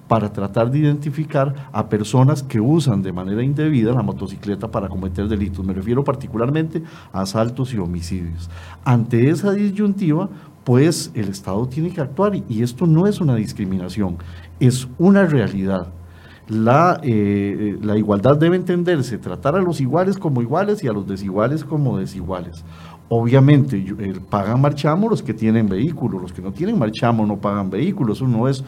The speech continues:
una desigualdad. Y esto es una realidad, como le decía yo, que nosotros no podemos tapar. Realmente la motocicleta se está utilizando para eso.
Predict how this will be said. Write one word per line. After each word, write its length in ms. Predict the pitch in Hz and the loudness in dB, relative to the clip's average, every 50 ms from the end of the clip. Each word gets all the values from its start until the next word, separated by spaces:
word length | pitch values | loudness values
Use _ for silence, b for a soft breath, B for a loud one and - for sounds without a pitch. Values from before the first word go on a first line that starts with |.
| B B B B B B B - | B B B B B B B -2
una 300 | 120 120 123 123 123 123 | 2 2 4 4 4 2
desigualdad. 720 | 120 - - 107 95 92 90 87 85 85 85 90 90 82 B B B B B B B B - | 0 -2 -4 -6 -6 -4 -6 -6 -6 -6 -6 -6 -6 -8 B B B B B B B B -4
Y 260 | - 160 180 202 202 | 0 4 6 8 8
esto 260 | 185 175 - - 202 190 | 8 6 4 2 -2 0
es 80 | 175 | 2
una 180 | 185 190 196 190 | 2 4 4 4
realidad, 460 | 190 170 135 123 117 127 147 170 165 | 4 2 2 2 4 4 2 2 2
como 180 | - 175 165 143 | 0 0 0 2
le 80 | 113 | 2
decía 320 | 107 107 107 - - 156 165 | 2 2 0 0 0 0 0
yo, 220 | 151 151 170 165 | 0 0 -2 0
que 80 | - 131 | 0 0
nosotros 440 | 117 123 135 131 135 139 139 185 | 2 2 0 0 -2 -2 0 0
no 160 | 165 165 160 160 | 0 0 -2 0
podemos 380 | 165 160 165 170 175 175 165 | -2 -2 -2 -2 -4 -6 -6
tapar. 380 | - 131 127 - 196 202 - - B B B B B B B B - | -6 -6 -4 -4 -6 -6 -6 -10 B B B B B B B B -2
Realmente 580 | 110 120 131 113 117 131 143 131 123 131 147 | 4 6 6 6 6 6 6 4 4 4 2
la 80 | 170 170 | 2 2
motocicleta 600 | 120 104 - - 92 - - - 95 92 - 147 | 0 0 0 -4 -6 -8 -8 -8 -8 -6 -6 -6
se 100 | 139 139 | -6 -6
está 160 | 135 - - | -8 -8 -8
utilizando 540 | 107 - - 151 135 123 131 127 139 147 143 | -10 -8 -6 -4 -4 -2 0 0 0 0 0
para 260 | 139 139 139 147 170 | -2 -4 -4 -4 -4
eso. 220 | 185 196 190 - | -6 -6 -8 -12